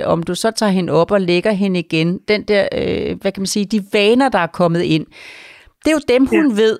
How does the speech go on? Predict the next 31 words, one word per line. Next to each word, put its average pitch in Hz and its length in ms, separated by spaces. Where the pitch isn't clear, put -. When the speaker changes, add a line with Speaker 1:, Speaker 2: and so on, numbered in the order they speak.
Speaker 1:
at - 160
hun 214 220
kunne 247 140
tænke 160 360
sig. 180 300
Verdens 214 580
mest 214 300
trygge 208 360
måde 180 420
at 185 80
blive 170 180
puttet 240 360
på 208 160
i 185 120
jeres 196 240
familie 233 440
er 208 240
ved, 196 120
at 196 60
der 208 80
går 196 360
en 214 260
med 196 160
hende 202 200
i 196 60
favnen, 185 480
til 196 140
hun 185 160
falder 165 300
i 160 60
søvn. 151 420